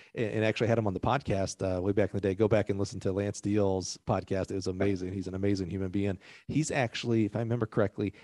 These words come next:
sixth on the Hammer list at college. And I love that because that means he wasn't all that great.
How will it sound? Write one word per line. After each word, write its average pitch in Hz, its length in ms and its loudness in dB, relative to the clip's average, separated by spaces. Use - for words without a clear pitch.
sixth - 720 -2
on 107 260 2
the 95 340 -2
Hammer 101 400 0
list 92 460 -2
at 113 160 -4
college. 90 540 -2
And 127 100 0
I 120 60 2
love 147 360 2
that 98 140 -2
because 104 260 -2
that 120 140 0
means 117 380 -2
he 120 160 -4
wasn't 139 340 0
all 110 180 2
that 95 180 2
great. 110 440 2